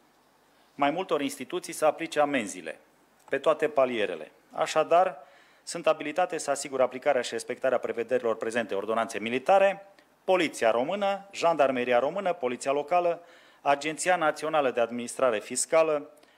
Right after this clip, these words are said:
Autoritatea Națională pentru Protecția Consumatorului și conducătorii autorităților administrației publice locale pentru măsurile prevăzute la articole unu și doi. Poliția Română, Jandarmeria Română, Poliția Locală pentru măsurile prevăzute la articolul trei, cinci, șapte,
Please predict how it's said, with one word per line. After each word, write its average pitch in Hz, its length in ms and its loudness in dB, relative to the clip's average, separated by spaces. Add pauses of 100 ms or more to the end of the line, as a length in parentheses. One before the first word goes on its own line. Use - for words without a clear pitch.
Autoritatea 147 680 0
Națională 135 520 0
pentru 120 300 -6
Protecția 117 540 -4
Consumatorului 143 960 -4 (500)
și 190 500 -2
conducătorii 139 1120 2 (300)
autorităților 135 880 2
administrației 120 640 0
publice 113 380 -6
locale 139 560 0 (160)
pentru 151 340 0
măsurile 135 460 -2
prevăzute 107 560 -4
la 120 60 4
articole 110 400 -4
unu 107 220 -6 (200)
și - 180 -12 (100)
doi. 95 240 0 (420)
Poliția 143 340 4
Română, 120 300 2
Jandarmeria 110 560 2
Română, 107 280 -2
Poliția 104 360 -2
Locală 165 400 0
pentru 127 340 -4
măsurile 117 420 -2
prevăzute 110 320 -4
la 113 60 4
articolul 107 380 -2
trei, 110 240 -4
cinci, 101 200 -8
șapte, 196 600 0